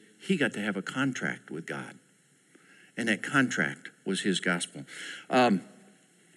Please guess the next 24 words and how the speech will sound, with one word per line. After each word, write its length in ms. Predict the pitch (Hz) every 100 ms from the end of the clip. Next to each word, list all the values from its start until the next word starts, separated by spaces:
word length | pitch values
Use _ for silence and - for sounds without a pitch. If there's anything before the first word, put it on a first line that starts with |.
| - - - - - - - _ -
Abraham 460 | 180 240 214 196 185
kept 240 | 190 -
putting 260 | 202 185 175
his 120 | 143
anchor 300 | 143 170 175
down 320 | 156 143 127
deeper 400 | 160 175 110 107
until 280 | 117 147 135
it 60 | 120
was 160 | 110
embedded 460 | 110 107 135 127 92
deep 260 | 131 143
into 240 | 143 131 139
the 140 | 123
rock. 340 | 117 117 - -
He 160 | 143
kept 400 | 135 143 147 -
believing 800 | 113 101 113 135 147 143 151 143 - -
God. 460 | 107 80 67 - - _ _ _ - - - - - - - - - - -
So 140 | - 185
what 120 | 349
does 120 | 302
that 140 | 190
mean 460 | 160 160 160 156